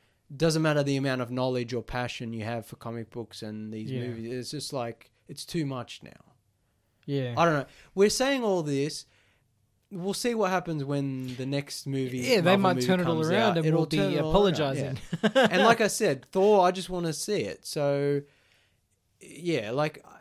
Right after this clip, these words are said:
Speaker 1: and like I said, like, I like these movies. I will continue to
Speaker 2: Yeah.
Speaker 1: watch them. I'm, you're, like I always say, you're either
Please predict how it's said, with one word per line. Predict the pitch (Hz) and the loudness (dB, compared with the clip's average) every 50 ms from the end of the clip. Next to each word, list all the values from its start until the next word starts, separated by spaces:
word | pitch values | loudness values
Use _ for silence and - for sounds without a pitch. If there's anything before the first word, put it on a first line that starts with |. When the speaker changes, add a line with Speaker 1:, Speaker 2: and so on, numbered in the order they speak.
| _ - - | _ -18 -8
Speaker 1:
and | - 202 202 208 220 | -4 -4 -2 0 2
like | 233 240 233 | 0 0 0
I | 226 | 0
said, | 214 - 208 165 | -2 0 -2 0
like, | 151 160 165 160 175 | 2 2 0 0 2
I | 180 190 | 2 2
like | 190 202 202 196 196 | 4 4 2 2 2
these | - 190 165 | -2 -6 -4
movies. | 165 170 170 160 160 165 | -2 -2 -2 -2 0 0
I | 151 | 0
will | 151 143 | -2 -2
continue | - - 156 143 - 175 170 160 151 | -4 -6 -8 -6 -6 -6 -4 -4 -4
to | - 160 | -4 -4
Speaker 2:
Yeah. | 139 135 | -2 0
Speaker 1:
watch | 139 135 127 - - | -2 -2 -2 -4 -10
them. | 123 110 113 120 - | -8 -8 -8 -4 0
I'm, | 143 160 170 180 170 - | 0 2 2 0 -2 -8
you're, | - 180 160 165 175 185 - | -8 -4 0 2 2 0 0
like | - 170 180 185 185 185 | 0 2 2 2 4 4
I | |
always | 180 175 175 156 - | 2 2 2 0 0
say, | - 165 110 101 | -2 -2 -2 0
you're | 113 135 147 | 0 0 0
either | 147 147 | 0 -2